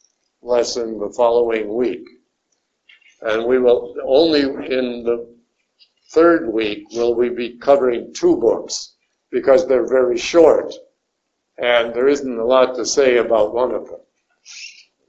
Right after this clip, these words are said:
Uh, I should say there's not a lot of good things to say about one of them. But you will have not only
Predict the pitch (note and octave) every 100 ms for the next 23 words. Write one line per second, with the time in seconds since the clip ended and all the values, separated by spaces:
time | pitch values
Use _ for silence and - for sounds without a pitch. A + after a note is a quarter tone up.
0 | C3 A2 G2 G2 E2+ - - F#2 - -
1 | - G#2+ G2+ G2+ A#2 G#2+ G#2 G#2+ F#2+ -
2 | B2 - F2+ F2 - G2 - F#2 F2 F2+
3 | E2+ F2 F2 F2 F2 F2+ _ - - -
4 | _ - _ _ _ _ _ _ _ _
5 | _ _ _ _ _ _ _ _ _ -
6 | C#3 B2+ - - _ _ _ _ _ -
7 | - _ _ _ _ _ _ - _ _
8 | _ - B2+ C#3+ B2 B2 D#3 D3+ D3 D3
9 | - - B2+ C3+ C#3 C#3 D#3 D#3+ D3+ C#3+